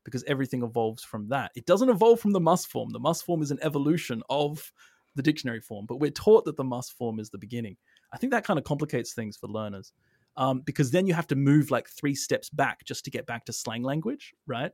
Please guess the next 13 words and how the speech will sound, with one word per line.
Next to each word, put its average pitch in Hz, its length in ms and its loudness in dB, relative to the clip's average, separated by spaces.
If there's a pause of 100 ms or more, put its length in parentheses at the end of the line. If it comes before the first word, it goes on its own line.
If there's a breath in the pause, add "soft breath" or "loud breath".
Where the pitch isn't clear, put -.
(320 soft breath)
Uh, 123 200 -2
which 127 220 -6
can 147 100 0
get 143 180 2
quite, 120 280 2 (220)
uh, 117 100 -6
difficult. 110 500 -6 (880 soft breath)
But - 200 -2 (420)
slang 214 480 0
language 202 500 0
and, 135 320 0
and 120 380 -6
dialects 117 680 -2